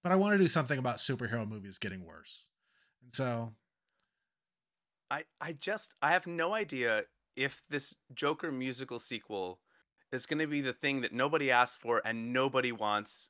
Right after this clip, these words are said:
Speaker 2: and it's like the people that would wanna see a Joker sequel are like, "I'm not gonna go watch a musical," and people that wanna watch a musical are like, "I'm not gonna wa-, go watch a Joker musical." Or if, like, Barbenheimer, it's gonna be, like, the perfect summer social media frenzy, and just people will flock to it in, like,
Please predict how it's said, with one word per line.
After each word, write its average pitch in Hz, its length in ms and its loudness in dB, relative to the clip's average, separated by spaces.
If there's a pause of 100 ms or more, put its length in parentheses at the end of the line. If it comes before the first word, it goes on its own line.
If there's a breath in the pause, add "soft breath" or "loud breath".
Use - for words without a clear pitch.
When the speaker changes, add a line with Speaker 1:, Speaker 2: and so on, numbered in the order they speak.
Speaker 2:
and 104 160 -4
it's 92 220 -10
like 107 180 2
the 107 80 -6
people 120 220 -6
that 120 100 0
would 110 160 -6
wanna 113 180 2
see 113 200 -6
a - 20 -6
Joker 107 300 -2
sequel 110 340 -6
are 104 140 2
like, 98 160 -2
"I'm 123 100 2
not 123 100 2
gonna 120 120 -6
go 110 100 0
watch 107 200 2
a 101 40 -6
musical," 104 460 -6
and 107 80 -8
people 113 160 -8
that 110 60 -4
wanna 110 180 -2
watch 110 140 -2
a 110 40 -16
musical 113 380 -6
are 107 60 0
like, 101 180 -4 (240 loud breath)
"I'm 123 60 -4
not 135 120 4
gonna 143 160 4
wa-, 123 240 6
go 123 120 4
watch 120 180 4
a 107 40 -14
Joker 120 300 0
musical." 104 400 -6
Or 160 360 6 (220 loud breath)
if, 160 140 2
like, 120 240 2
Barbenheimer, 131 800 4 (380 soft breath)
it's - 140 -10
gonna 151 180 0
be, 151 80 0
like, 139 220 4
the 123 80 4
perfect - 640 -2 (220)
summer 139 800 2 (480 soft breath)
social 175 360 0
media 139 500 4
frenzy, 117 720 0
and 113 200 -2
just 123 160 -4
people 135 260 -8
will 120 120 -2
flock 127 360 4
to 123 160 -2
it 117 220 2
in, 113 180 -2
like, 104 260 2